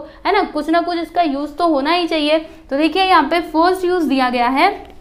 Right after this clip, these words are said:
it is useful for studying the past behavior of a variable। मतलब कोई तो एक वेरिएबल है जिसके पास्ट बिहेवियर के बारे में अगर आपको स्टडी करना है ना, तो वहाँ पे आपको कौन काम आएगा? टाइम सीरीज ही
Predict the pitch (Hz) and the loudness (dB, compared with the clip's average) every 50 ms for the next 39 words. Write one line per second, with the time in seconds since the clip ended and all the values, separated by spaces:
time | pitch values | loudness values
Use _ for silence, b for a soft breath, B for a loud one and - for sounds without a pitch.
0 | - - - - - - - - - - - - 294 294 339 359 359 330 320 320 | -20 -20 -20 -20 -20 -20 -20 -20 -20 -18 -6 -4 -4 -2 -2 -4 -4 -2 -2 -2
1 | 311 302 311 - 339 349 359 330 330 330 330 359 359 359 - - 269 254 285 311 | -2 -2 -4 -6 -6 -6 -6 -2 0 2 2 2 2 0 -2 -4 -4 -2 -2 -2
2 | 320 320 370 370 370 - 330 320 349 370 392 381 339 294 277 294 277 269 254 247 | 2 2 2 2 2 -2 0 0 2 2 0 0 -2 -4 -4 -4 -4 -4 -4 -4
3 | 285 311 302 277 240 240 - 285 285 240 240 226 220 226 240 233 220 202 - B | -4 -2 0 0 0 0 -2 -4 -4 -4 -6 -8 -6 -6 -6 -4 -4 -4 -6 B
4 | B B B B B 277 311 311 - 370 381 381 370 330 320 330 320 359 349 349 | B B B B B -4 -4 0 2 2 2 2 0 -2 -4 -2 -2 -2 -2 -2
5 | 294 277 247 254 254 277 294 320 311 339 330 311 277 262 339 392 B B B B | -2 -2 -4 -2 -2 0 -2 0 2 2 2 2 2 -2 -2 -2 B B B B
6 | B B - 302 320 320 - 403 415 403 415 - 320 320 330 370 381 381 - 339 | B B -6 -6 -6 -4 -4 -4 -4 -4 -4 -2 0 2 2 2 0 0 -4 -6
7 | 285 269 277 277 269 269 269 269 330 370 381 - 381 392 349 339 330 339 349 349 | -2 -2 -2 0 0 -2 -2 -2 -2 -2 -2 -2 -2 0 0 2 0 0 0 0
8 | 349 311 294 311 330 339 330 330 - 349 349 339 - 311 285 285 311 320 285 277 | 0 2 2 2 2 0 0 -2 -4 -6 -8 -4 -2 -2 -2 -2 -4 -4 -4 -4
9 | 262 262 277 277 262 262 302 302 359 320 262 269 269 269 302 320 330 359 349 330 | -4 -4 -4 -4 -4 -6 -4 -4 -4 -4 -4 -4 -2 0 0 0 0 0 -2 -2
10 | 330 - - 359 330 359 302 294 311 330 320 320 320 330 320 320 311 311 302 302 | -2 -4 -6 -8 -4 -2 0 0 0 0 0 2 2 2 4 2 0 0 0 2
11 | 339 381 440 427 B B B B B B - 330 330 330 349 370 392 392 392 403 | 2 2 2 0 B B B B B B 0 2 2 2 2 2 0 -2 -2 -2
12 | - 294 277 247 277 302 302 277 240 285 254 269 302 370 427 | -4 -4 -4 -4 -4 -4 -4 -4 -4 -4 -4 -2 0 0 0